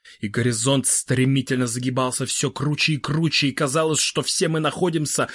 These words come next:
на дне колоссального кувшина. А потом совсем рядом с эпицентром этого космического безобразия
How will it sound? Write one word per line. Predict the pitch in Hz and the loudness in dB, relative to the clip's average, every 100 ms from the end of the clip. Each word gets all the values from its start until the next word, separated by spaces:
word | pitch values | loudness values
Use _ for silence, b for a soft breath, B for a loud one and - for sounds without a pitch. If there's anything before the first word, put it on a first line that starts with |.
| B | B
на | 143 156 | 2 2
дне | 135 180 | 2 2
колоссального | - 160 151 - 165 175 170 165 | 2 0 0 0 2 2 2 0
кувшина. | - 175 - - 226 170 107 - _ _ _ _ _ _ _ _ _ _ _ _ - | 0 -2 2 2 4 2 0 -4 _ _ _ _ _ _ _ _ _ _ _ _ -6
А | - | -4
потом | - 120 - 156 | -4 -2 2 2
совсем | 127 131 - - 170 135 | 2 -2 -2 -2 0 0
рядом | 139 135 | 0 0
с | 127 - | -2 -2
эпицентром | - 143 - 151 139 139 | -4 -4 0 0 0 -2
этого | 147 135 123 | -2 -4 -6
космического | 135 - 156 - 139 - 107 110 | -4 -2 -2 -2 -4 -4 -4 -4
безобразия | 117 127 117 151 135 117 98 | -4 -4 -2 -2 0 -2 -4